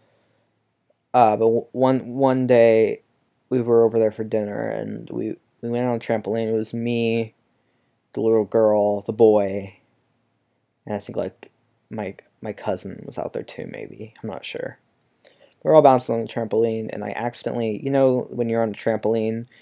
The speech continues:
if you, like, bounce too hard next to somebody who's lighter than you, they'll go, like, flying up into the air. Well, we were trying to avoid that the whole time, but I acc-, completely accidentally did it to the little girl,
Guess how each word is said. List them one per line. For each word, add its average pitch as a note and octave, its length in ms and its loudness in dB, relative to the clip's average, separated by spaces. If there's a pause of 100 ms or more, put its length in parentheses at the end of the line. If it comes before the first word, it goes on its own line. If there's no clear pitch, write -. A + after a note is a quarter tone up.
(220)
if - 60 -10
you, A2+ 40 -6
like, G#2 220 -8
bounce A2+ 340 0
too A#2 240 -2
hard A2 400 2
next A2+ 300 -6
to A#2 80 -4
somebody A2+ 400 -2
who's G#2 180 -8
lighter G#2 380 2
than A#2+ 160 0
you, B2 180 0
they'll A2+ 160 0
go, G2+ 180 0
like, F#2+ 160 -2
flying G#2+ 480 -2
up G#2 140 -4
into G#2 220 -10
the G2+ 160 2
air. G#2+ 280 0 (680)
Well, B2 260 12
we C3+ 100 6
were C#3 120 10
trying D#3+ 180 2
to B2 100 8
avoid A2 260 8
that G2 160 0
the G#2 60 -10
whole F#2+ 120 -6
time, F#2 340 -10
but F2+ 160 -8
I F#2 480 -4 (180)
acc-, - 420 -2 (260)
completely B2+ 500 6
accidentally G#2 560 2
did G#2 160 0
it G2+ 220 -2
to G2+ 400 0
the G2+ 100 -4
little F2+ 240 -6
girl, F#2+ 420 -4